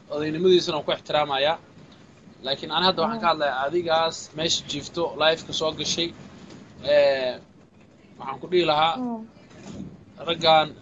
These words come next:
Speaker 1: eh, maxaan ku rahdaa, Yurub kaa soo wacaya ama gudaha dalka kaa soo
Speaker 2: Mm.
Speaker 1: wacayo oo, oo, oo dumar
Speaker 2: Mm.
Speaker 1: doonka ah. Haddaad tahay gabar nin doonayso oo markaas, xitaa haddaad tahay gabar nin doonayso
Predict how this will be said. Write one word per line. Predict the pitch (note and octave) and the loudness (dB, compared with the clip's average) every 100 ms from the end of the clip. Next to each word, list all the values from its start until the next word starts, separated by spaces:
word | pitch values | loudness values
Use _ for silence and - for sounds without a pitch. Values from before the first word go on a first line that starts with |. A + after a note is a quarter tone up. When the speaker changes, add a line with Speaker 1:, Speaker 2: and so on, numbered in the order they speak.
| - C#3 | -12 -4
Speaker 1:
eh, | C3+ C3 B2+ | -2 0 -4
maxaan | B2+ D3 D3 | -4 -8 -2
ku | |
rahdaa, | D3 C#3 C3 | 2 2 2
Yurub | C#3 D3+ - | -2 -8 0
kaa | D3 | 0
soo | C#3 C#3+ | 0 0
wacaya | C#3+ C#3 C#3+ C#3+ C#3 | 2 4 4 2 0
ama | C#3 C3+ C3+ C3 | -4 -6 -6 -8
gudaha | C3 D#3 C#3 | -8 -6 -6
dalka | C3 C#3+ - | -6 -10 -4
kaa | C#3+ | -2
soo | C#3 C#3 | -2 -2
Speaker 2:
Mm. | C#3+ | 0
Speaker 1:
wacayo | C#3 C#3 C#3+ D3 D3 D3 - - - - - | 0 0 -2 -4 -6 -10 -14 -20 -14 -12 -12
oo, | - C3+ C3 A#2+ | -8 -6 -4 -4
oo, | B2+ B2+ A2+ | -4 -2 -2
oo | C3 | -4
dumar | A#3+ B3+ B2 | -6 -6 -4
Speaker 2:
Mm. | |
Speaker 1:
doonka | D3 D3+ D3+ | -4 -4 -4
ah. | A#2+ D3+ - - - - | -4 -4 -6 -20 -20 -8
Haddaad | - D3+ G#3 G#3 | -4 2 2 2
tahay | E3 | 0
gabar | D3 D#3+ F#3 | 0 -2 -2
nin | F3 F#3 | -2 -2
doonayso | E3+ F3 D#3+ C3+ E3 | 0 -2 -2 -6 -6
oo | D#3+ C3 C3 B2 A#2+ A2 F#2 F2+ F#2 F#2 | -6 -4 -2 -2 -4 -8 -10 -12 -12 -12
markaas, | C#3 C#3+ C#3+ B2+ | -10 -8 -8 -8
xitaa | - F#3+ E3+ | -8 2 2
haddaad | D#3 D#3+ | 2 -2
tahay | D#3+ | -2
gabar | C#3 D#3 D#3+ | -2 -4 -4
nin | E3 | -6
doonayso | D#3 D#3 D3 C3+ | -6 -6 -8 -10